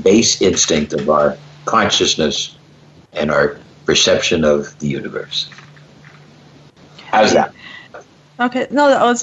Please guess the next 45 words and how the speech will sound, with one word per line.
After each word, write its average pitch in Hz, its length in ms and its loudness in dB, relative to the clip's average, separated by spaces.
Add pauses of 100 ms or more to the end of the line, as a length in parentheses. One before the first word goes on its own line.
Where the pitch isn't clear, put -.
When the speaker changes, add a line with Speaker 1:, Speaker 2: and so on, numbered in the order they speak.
Speaker 2:
um, 226 340 -2
really 269 220 4
good. 254 220 4
And, 226 120 2
um, 220 260 0
towards 269 300 2
the 233 100 0
end, 247 200 4
'cause 262 100 2
I, 208 260 2
I'd 214 80 2
like 247 200 0
to, 226 260 2
um, 202 280 0
interview, 226 580 4
uh, 202 260 4
Rita 247 440 2
here 233 220 2
after 214 420 2
the 202 100 2
break 226 380 2
and 208 100 2
then 202 200 4
Gage. 233 580 2
But 220 120 2
then 233 100 2
if 240 140 0
we 277 80 4
have 262 200 2
time 262 260 2
at 262 100 4
the 233 140 2
very 226 340 2
end, 254 520 2
I 208 120 2
wanna 269 240 4
go 233 180 2
back 226 360 0
to - 80 -4
the 214 140 0
comment 226 420 2
that 214 160 -4
you 226 80 0
had 214 300 2
about 202 500 2